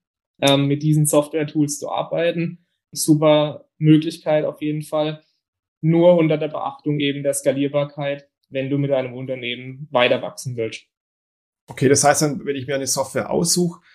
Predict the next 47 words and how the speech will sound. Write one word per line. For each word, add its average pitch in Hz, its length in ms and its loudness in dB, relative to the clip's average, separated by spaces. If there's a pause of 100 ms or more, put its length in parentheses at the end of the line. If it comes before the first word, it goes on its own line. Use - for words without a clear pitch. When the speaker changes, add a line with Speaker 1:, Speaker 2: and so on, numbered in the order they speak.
(180)
Speaker 2:
und 135 120 0
dann 127 180 6
so, - 200 -6
hab - 160 -8
mir 156 80 2
eine 127 140 2
breite 123 340 -2
Palette, 127 340 -4
es - 140 -2
gibt - 140 -14
ja 127 100 -2
wirklich 131 240 -4
sehr, 117 140 0
sehr 113 140 -8
viel 143 200 -6
da 139 120 -2
draußen, 127 540 -2 (360)
dass 120 160 -2
man 139 100 2
sagt, 131 200 -2
man 139 80 0
nimmt 143 140 -4
nicht 143 160 -12
vielleicht 127 220 0
gleich 123 220 0
das 123 260 -4
kleine 123 280 0
Selbstständigen-Paket, 156 920 0
sondern 131 300 -4
vielleicht 123 240 -2
gleich 123 140 -4
das 127 180 -10
Paket 123 280 -6
für 127 80 -10
Startups 151 500 2
oder 127 140 -6
Mittelständler. 165 760 2
Es - 140 -8
gibt 156 180 -6
ja 151 60 2
so - 100 -6
Anbieter, 131 380 -4
die 120 100 -8
haben 120 100 -4
dann 127 120 -6
verschiedene 127 420 -8
Pakete, 143 540 0